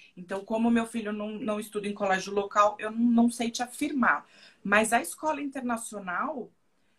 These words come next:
é, o acolhimento que eles dão é sensacional. Então, assim, meu filho não falava nada de inglês, nada.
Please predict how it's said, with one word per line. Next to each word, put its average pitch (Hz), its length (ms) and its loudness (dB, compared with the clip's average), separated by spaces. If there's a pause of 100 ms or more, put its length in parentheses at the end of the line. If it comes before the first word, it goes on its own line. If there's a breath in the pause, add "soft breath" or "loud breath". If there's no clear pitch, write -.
(220)
é, 196 480 -4
o 208 100 4
acolhimento 247 720 0
que - 140 -6
eles 220 260 -6
dão 202 440 6
é 180 100 -2
sensacional. 202 1120 -4
Então, 185 140 -8
assim, 185 300 -8
meu 196 180 0
filho 208 180 -2
não 214 140 2
falava 202 360 4
nada 233 420 6
de 202 140 -10
inglês, 170 640 -10
nada. 180 520 -4